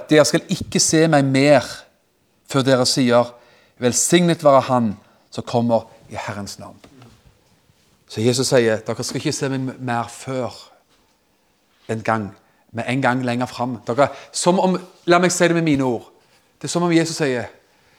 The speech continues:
Jesus gråt, Jesus hadde nød for sitt folk. "Jeg skulle ønske, jeg har så lyst til å samle dere", sa han.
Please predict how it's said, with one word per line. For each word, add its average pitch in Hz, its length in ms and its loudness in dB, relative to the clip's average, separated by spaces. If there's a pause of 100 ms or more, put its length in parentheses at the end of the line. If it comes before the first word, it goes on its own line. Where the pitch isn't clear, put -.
(1120)
Jesus 147 340 -6
gråt, 123 420 0
Jesus 147 140 -4
hadde 139 200 -2
nød 123 200 -4
for 120 140 -14
sitt - 160 -12
folk. - 340 -14 (1160)
"Jeg 117 80 -12
skulle 139 180 -2
ønske, 123 280 -4
jeg 135 180 -4
har 135 100 -8
så 147 120 -4
lyst 135 180 -8
til 131 60 -8
å - 60 -8
samle 135 320 -4
dere", 139 200 -12
sa 135 140 -8
han. 95 140 -14